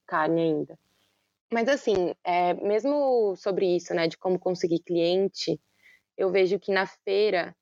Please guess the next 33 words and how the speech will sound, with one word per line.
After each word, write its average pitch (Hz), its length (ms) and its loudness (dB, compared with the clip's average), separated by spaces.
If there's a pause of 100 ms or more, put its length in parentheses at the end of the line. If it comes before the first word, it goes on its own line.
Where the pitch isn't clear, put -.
(160)
maioria 226 360 0
é - 20 -2
por 214 160 -2
indicação, 180 760 -2 (100)
e 185 100 -4
eu 190 80 0
vejo 196 200 0
que 220 60 -4
na 214 100 0
fotografia 214 760 -2
também 240 640 0 (320)
foi, 196 400 0 (220)
é, 175 480 2
muito 220 420 -2
mais 202 240 0
indicação. 180 760 -2 (340)
Porque 190 360 -2
eu 214 140 4
nunca 277 260 0
fui - 140 -2
muito 262 260 0
boa 208 280 0
de 202 400 0
vender, 196 1080 0 (120)
vender, 190 400 0
assim, 190 220 -2
meu 185 120 0
trabalho, 165 540 -2
sabe? 160 320 -2
Nunca 196 220 -2
fui - 180 -4
boa 175 360 0
de 165 320 -2